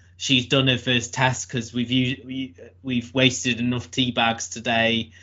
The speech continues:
I just like those little comic touches 'cause it needed that bit of levity for me after so much sort of bleakness early on. I think the interactions with Anthony and Lucy in the,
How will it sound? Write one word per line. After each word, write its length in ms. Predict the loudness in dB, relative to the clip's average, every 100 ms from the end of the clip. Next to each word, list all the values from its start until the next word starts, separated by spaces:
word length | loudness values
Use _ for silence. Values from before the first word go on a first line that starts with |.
| -16
I 220 | -14 -8 -2
just 220 | -2 4
like 180 | 4 4
those 220 | 0 0
little 400 | -2 -2 -4 -8 -20 _
comic 420 | 2 2 4 -2
touches 520 | -2 -2 -2 -4 -6 -6
'cause 180 | -6
it 120 | -6 4
needed 440 | 6 6 2 0
that 220 | -2 -2
bit 120 | -8
of 100 | -6
levity 520 | 2 2 2 -4 -4 -8
for 160 | -6
me 420 | -4 -4 -4 -8 -14 -20 _
after 300 | -4 -2 0
so 260 | 2 4 6
much 320 | 4 2 -4
sort 280 | -2 -2 -2
of 140 | -8 0
bleakness 640 | 0 0 -6 -4 -4 -2
early 340 | -2 0 -2
on. 280 | 0 0 0
I 80 | -2
think 360 | -2 -4 -6 -20 -20 -20 -20 _ _
the 560 | 2 6 6 6 2 -2 -12 _ _ -6
interactions 680 | 0 2 4 2 0 -6 -2
with 100 | 2
Anthony 840 | 2 2 -2 -2 2 4 2 -4 -10 -20 -20 _ 0
and 160 | 2
Lucy 520 | 4 2 0 -2 0 0
in 200 | 0 0
the, 280 | 0 -2